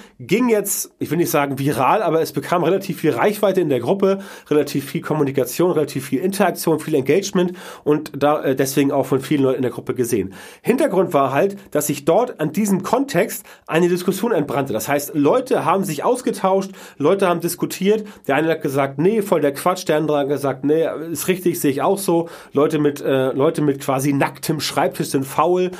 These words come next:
Wenn du sehr beschäftigt bist, wenn du viel arbeitest, wenn du erfolgreich bist, dann brauchst du einen vollgepackten Schreibtisch. Es ist völliger Schwachsinn, aber nun gut, darum ging's halt bei dem Thema. Und daran entbrannte sich halt die Diskussion,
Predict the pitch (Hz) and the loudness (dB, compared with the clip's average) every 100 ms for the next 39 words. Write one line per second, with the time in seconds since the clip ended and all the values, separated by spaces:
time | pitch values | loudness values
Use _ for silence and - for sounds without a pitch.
0 | - - 143 139 135 139 139 - - - | -14 -4 0 2 2 0 -6 -18 -20 -20
1 | - - 127 160 151 147 185 190 190 - | -20 -14 -2 2 2 2 0 0 -2 0
2 | 165 143 135 135 - 180 120 175 170 165 | -2 2 0 0 0 0 2 2 2 0
3 | 156 139 143 131 185 196 156 139 147 139 | -2 0 0 2 0 2 -2 0 0 -2
4 | - - - 131 135 143 151 147 139 139 | -12 -20 -4 -2 2 2 2 0 2 2
5 | 139 139 127 123 - 143 160 135 135 - | 2 0 -6 -6 0 0 2 -2 -2 -10
6 | - - - - 139 - - 139 135 120 | -20 -10 -4 -2 -2 -6 -6 0 2 2
7 | - 135 - 143 123 123 120 160 208 - | 0 -2 0 0 0 0 2 0 -2 -8
8 | - - 131 135 123 135 110 98 92 92 | -8 0 2 2 0 -4 -4 -4 -4 -6
9 | 98 90 135 123 196 214 220 180 - 156 | -10 -8 -4 2 2 4 2 2 2 2
10 | 170 160 143 135 135 127 - 113 143 196 | 2 -2 -2 -2 -2 -6 -4 0 4 4
11 | 285 - | 2 -6